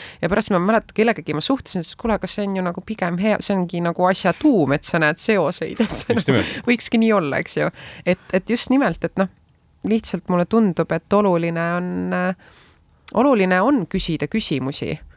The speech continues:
Speaker 1: ja, ja, ja kuidagi, ja ka tõesti ka võime tegelikult, noh,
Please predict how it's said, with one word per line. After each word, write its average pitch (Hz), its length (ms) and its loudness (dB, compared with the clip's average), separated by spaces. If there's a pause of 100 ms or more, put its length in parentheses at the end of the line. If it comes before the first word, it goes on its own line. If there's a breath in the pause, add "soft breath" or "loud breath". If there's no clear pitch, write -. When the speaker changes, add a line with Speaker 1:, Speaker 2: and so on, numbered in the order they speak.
(240 soft breath)
Speaker 1:
ja, 151 480 2
ja, 156 220 0 (420)
ja 156 240 -2
kuidagi, 151 760 -2
ja 160 200 0
ka 160 300 2 (160)
tõesti 214 340 0
ka 160 160 0
võime 190 480 2
tegelikult, 143 920 -2 (720 soft breath)
noh, 160 200 0